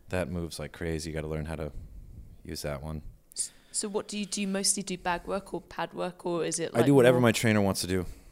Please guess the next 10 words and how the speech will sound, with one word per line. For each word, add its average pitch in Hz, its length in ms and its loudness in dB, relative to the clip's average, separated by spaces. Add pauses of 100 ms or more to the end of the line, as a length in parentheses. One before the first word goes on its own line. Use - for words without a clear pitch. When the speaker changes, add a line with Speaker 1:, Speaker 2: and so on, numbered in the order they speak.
Speaker 1:
which 87 200 -4
Speaker 2:
Right. - 100 -4
Speaker 1:
these 95 200 2
days 92 260 2
is 80 100 -2
kind 85 220 0
of, 78 200 -6
um, 78 380 -2 (520)
more 85 500 0
footwork, - 640 -4